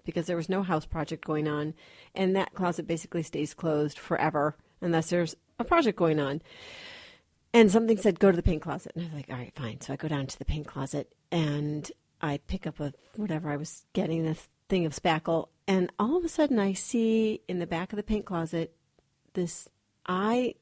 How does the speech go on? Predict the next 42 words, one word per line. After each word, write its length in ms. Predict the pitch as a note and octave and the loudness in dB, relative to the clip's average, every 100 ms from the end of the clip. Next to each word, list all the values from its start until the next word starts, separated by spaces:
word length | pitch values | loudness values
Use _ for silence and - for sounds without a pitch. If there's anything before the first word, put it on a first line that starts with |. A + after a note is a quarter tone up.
| _ _ _ - | _ _ _ -6
um, 340 | F#3 E3+ E3 E3 | -4 -2 -4 -6
put 220 | - - - _ _ - | -4 -6 -8 _ _ -10
some, 340 | - F#3 F3+ - | -2 -2 -2 -4
I 140 | F3 | -4
have 180 | E3 - | -4 -6
potted 340 | - G#3 F#3+ | -2 -2 -2
plants 480 | - D#3 D3+ - - _ - - - | -4 -4 -6 -14 -16 _ -20 -20 -8
that 120 | D#3+ | -2
I 60 | E3+ | 0
put 180 | - | 2
out 160 | F#3+ - | 0 -2
in 140 | G3+ F#3 | -2 -2
my 120 | F3 | 0
garden 400 | E3 D#3 D#3 - | 0 0 -2 -6
in 160 | D#3 D3+ | -6 -4
the 60 | D3+ | -6
spring. 420 | - D3 D3+ D#3+ _ - - | -4 -6 -6 -12 _ -14 -2
And 100 | F3 | 0
in 80 | |
the 80 | E3+ | 0
fall, 440 | - C#4 A3 F#3 G3 - - _ _ | 0 -2 0 -4 -8 -20 -20 _ _
when 300 | E3+ E3+ E3 | -4 -2 0
they 260 | D#3+ D#3 E3 | 0 -2 -4
have 400 | D#3+ D3 D3 - | -4 -6 -6 -4
gone 220 | D3 D3+ | -4 -2
to 60 | |
sleep, 440 | E3+ C#4+ C#4+ G3+ - - | -2 2 2 2 -4 -6
I 120 | E3+ | -6
take 300 | - E3+ - | -2 -6 -4
them 280 | D#3+ D3+ - - | -6 -6 -8 -2
out 140 | G3+ | 0
of 60 | D#4 | 0
the 80 | B3+ | 2
garden 380 | E3+ E3 F#3 - | 2 0 -2 -2
and 120 | F3+ | -4
then 100 | F3 | -4
put 200 | - - | -6 -4
them 140 | F3+ F3 | -6 -4
in 120 | G3 | 0
the 60 | |
paint 220 | G3 B3 A#3+ | 2 0 0
closet, 360 | D#3+ D3+ - | -8 -8 -10